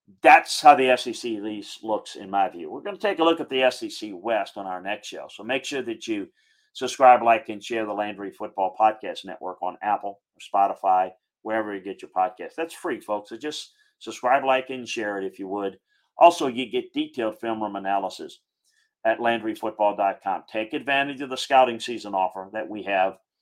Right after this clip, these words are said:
Uh, it's the best deal we've got going. It's a twelve-month deal. You can try it out for a month or six months, uh, but, uh, the twelve-month deal is the best one that we've got going. So check it out.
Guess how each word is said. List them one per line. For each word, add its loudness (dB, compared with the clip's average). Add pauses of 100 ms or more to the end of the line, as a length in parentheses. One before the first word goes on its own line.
(420)
Uh, 8
it's -6
the -4
best 4
deal 4
we've 0
got 0
going. -4
It's -14
a -12
twelve-month 4 (1040)
deal. -2
You -6
can -14
try 10
it 2
out 6
for -6
a -6
month -4
or -10
six -10
months, -8 (500)
uh, 4 (100)
but, -2
uh, -8
the -12
twelve-month 2
deal -4
is -12
the -20
best -6
one -6
that -8
we've -12
got -8
going. -10
So -4
check -2
it 4
out. 12